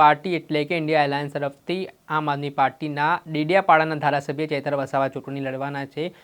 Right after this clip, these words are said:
કોંગ્રેસ સમર્થન કરશે એટલે ગઠબંધનના અભાવ હોવાથી કોંગ્રેસના ઉમેદવાર આ વખતે ઊભો નથી રાખવામાં આવ્યો.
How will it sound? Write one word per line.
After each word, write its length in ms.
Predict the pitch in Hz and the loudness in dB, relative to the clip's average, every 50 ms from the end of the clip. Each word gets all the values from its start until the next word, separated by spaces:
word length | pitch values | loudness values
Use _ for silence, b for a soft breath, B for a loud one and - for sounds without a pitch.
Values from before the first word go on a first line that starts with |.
| b b _ - | b b _ 4
કોંગ્રેસ 480 | 160 160 165 170 175 190 185 175 - - - | 4 4 4 4 2 0 0 -2 -6 -6 -2
સમર્થન 480 | - 147 139 147 147 147 - 170 165 160 | 0 0 0 0 -2 -4 -4 -4 -4 -2
કરશે 340 | 147 156 147 139 143 - 185 | -2 -2 -2 -2 -4 -6 -8
એટલે 220 | 180 180 160 151 | -6 -4 -4 -4
ગઠબંધનના 640 | 143 143 139 139 135 139 151 151 151 151 147 147 143 | -2 -2 -4 -4 -4 -4 -4 -4 -4 -6 -6 -6 -6
અભાવ 260 | 139 139 135 139 131 139 | -4 -2 -2 -2 -4 -4
હોવાથી 340 | 139 139 135 131 - 156 - - | -6 -6 -6 -6 -8 -6 -6 -6
કોંગ્રેસના 420 | 135 135 139 147 147 143 - 143 | -6 -4 -6 -6 -8 -8 -10 -12
ઉમેદવાર 480 | 135 131 131 135 131 131 131 135 139 135 139 135 - | -12 -10 -10 -12 -10 -6 -4 -4 -4 -4 -6 -6 -4
આ 100 | - 143 | -4 -4
વખતે 480 | 135 139 - - 139 - - 147 143 135 | -4 -6 -8 -8 -10 -8 -8 -10 -8 -6
ઊભો 260 | 147 139 131 - 147 | -8 -8 -8 -10 -10
નથી 320 | 135 131 127 - 156 143 | -10 -10 -10 -8 -6 -6
રાખવામાં 380 | 139 131 - - 143 143 143 139 | -6 -6 -6 -8 -10 -8 -8 -8
આવ્યો. 220 | 139 160 180 190 | -6 -8 -8 -10